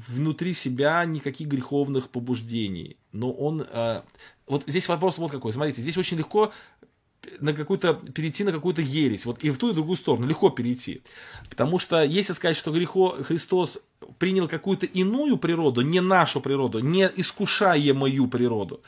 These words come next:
то в этом случае мы, э, уклоняемся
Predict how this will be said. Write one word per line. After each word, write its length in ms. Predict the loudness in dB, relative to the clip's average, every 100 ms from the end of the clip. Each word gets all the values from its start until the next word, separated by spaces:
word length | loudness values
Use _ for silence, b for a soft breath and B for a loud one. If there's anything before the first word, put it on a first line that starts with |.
| B B B
то 120 | 4
в 80 | 4
этом 180 | 2
случае 380 | 0 0 0 0
мы, 260 | 0 0 -2 -4
э, 1000 | -2 0 2 0 -4 -10 -12 -10 -4 -4 -4
уклоняемся 840 | -2 0 0 0 0 0 0 0